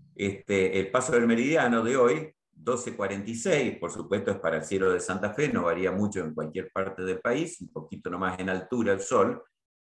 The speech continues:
y ahí tenemos el momento del paso del meridiano. Todo esto,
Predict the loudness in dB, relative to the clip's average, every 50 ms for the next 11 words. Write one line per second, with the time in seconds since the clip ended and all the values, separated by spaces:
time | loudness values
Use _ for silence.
0 | _ _ -2 0 0 0 0 0 0 2 2 2 0 0 -2 -4 -4 -2 0 2
1 | 2 2 2 0 0 -2 0 0 0 0 -2 -6 -12 -18 _ _ _ -8 -6 -4
2 | -4 -2 0 0 0 0 0 -2 0 0 0 0 -2 -2 -2 0 0 2 2 2
3 | 0 0 -2 -4 -6 -4 -2 0 2 2 2 2 2 2 0 0 -2 -2 -2 -2
4 | -6 -12 _